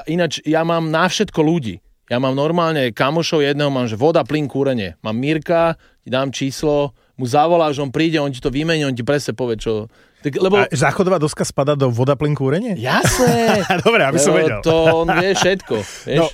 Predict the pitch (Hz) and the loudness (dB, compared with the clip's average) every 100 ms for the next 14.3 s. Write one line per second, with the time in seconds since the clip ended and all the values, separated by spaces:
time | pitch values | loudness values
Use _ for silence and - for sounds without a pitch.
0 | 139 185 220 185 180 170 170 180 165 117 | -4 -4 -4 -4 -2 0 0 0 2 0
1 | 95 107 110 127 143 135 135 117 139 135 | -4 -6 -4 -4 -2 -4 -6 -6 -4 -2
2 | 127 127 135 117 127 107 98 117 131 139 | -2 -4 -6 -4 -2 -2 -4 -6 -4 -4
3 | - 131 117 110 117 113 117 131 117 92 | -2 0 0 -2 -4 -4 -2 0 -2 -4
4 | - - 131 135 123 117 117 131 143 208 | -4 -4 -2 0 2 2 0 0 0 -2
5 | - - - - - 120 123 113 107 104 | -6 -20 -20 -18 -4 0 2 2 0 2
6 | 139 175 180 175 170 165 151 156 147 147 | 2 2 2 0 2 2 2 2 0 0
7 | 143 - - 131 143 135 127 123 117 123 | 0 -2 0 2 2 2 2 2 2 2
8 | 143 180 190 - 117 117 123 131 139 135 | 0 0 -2 -2 0 0 0 -2 0 2
9 | 135 139 147 170 202 - - - 123 120 | 2 0 0 -2 -4 -12 -20 -8 -4 -2
10 | 143 127 - 139 147 135 147 139 139 139 | -2 -2 0 2 2 2 2 2 2 2
11 | 139 127 120 123 127 127 127 131 123 139 | 0 0 0 2 2 2 2 2 2 2
12 | 139 - - 139 139 - 131 131 117 113 | 0 0 0 2 2 0 0 0 0 0
13 | 135 165 175 110 117 - 123 120 117 120 | 2 0 -2 -4 -4 -4 -2 -2 -2 -2
14 | 123 117 | 0 0